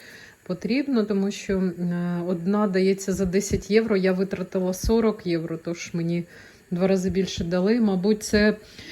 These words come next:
щоб компенсувати те, що не зауважили, що я попросила чек, мені його не дали, і потім вже пізно було, бо наступного пок-, покупця почали обслуговувати. Ну, все складно тут у Франції, тут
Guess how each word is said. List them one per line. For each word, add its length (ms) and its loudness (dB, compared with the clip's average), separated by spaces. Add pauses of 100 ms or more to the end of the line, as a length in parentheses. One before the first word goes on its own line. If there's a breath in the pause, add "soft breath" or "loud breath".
(120)
щоб 580 2
компенсувати 920 2
те, 180 2
що 240 -4 (180)
не 400 4
зауважили, 880 2
що 200 -8
я 100 -2
попросила 600 -4
чек, 400 -4
мені 260 2
його 260 -2
не 180 -4
дали, 360 -2
і 60 0
потім 400 -4
вже 180 -4
пізно 380 -4
було, 260 -2
бо 140 -4
наступного 720 -6
пок-, 100 -6 (300)
покупця 680 -2 (800 loud breath)
почали 460 2
обслуговувати. 800 2
Ну, 220 -2
все 220 2
складно 460 4
тут 240 -12
у 20 -4
Франції, 600 -2
тут 200 -12